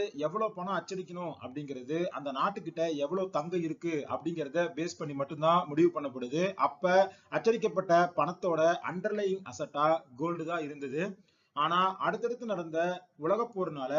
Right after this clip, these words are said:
எல்லா நாட்டோட எக்கானமியும் ப்ராப்ளம்ல இருந்தது. So எல்லாவோட எக்கானமியும் வந்து ரிசெஷன் நோக்கி நகர்ந்துட்டு இருந்தது. அப்போ அந்த எக்கானமியோட குரோத்தை வந்து நீங்க ப்ரொபல் பண்ணும் அப்படின்னா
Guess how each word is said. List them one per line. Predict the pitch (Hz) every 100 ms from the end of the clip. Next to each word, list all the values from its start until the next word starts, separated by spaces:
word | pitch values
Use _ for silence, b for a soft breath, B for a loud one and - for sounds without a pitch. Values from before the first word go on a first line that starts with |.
| 165 170 b b 135
எல்லா | 151 214
நாட்டோட | 220 196 190 180
எக்கானமியும் | 151 143 180 160 139 160 185 -
ப்ராப்ளம்ல | 156 185 196 175 147
இருந்தது. | 131 131 127 165 196 -
So | - 175 175 170 _
எல்லாவோட | 156 160 202 196 190 180 170 -
எக்கானமியும் | 156 151 196 190 190 185
வந்து | 165
ரிசெஷன் | 180 165 180 208
நோக்கி | 156 160 180
நகர்ந்துட்டு | 147 151 180 180 147
இருந்தது. | 127 127 175 214 B B B
அப்போ | 156 - 208 208 214
அந்த | 165 160
எக்கானமியோட | 160 160 233 226 220 202
குரோத்தை | 170 165 190 185
வந்து | 165 175
நீங்க | 185 160
ப்ரொபல் | 151 151 - 208
பண்ணும் | 175 170 180
அப்படின்னா | 143 139 139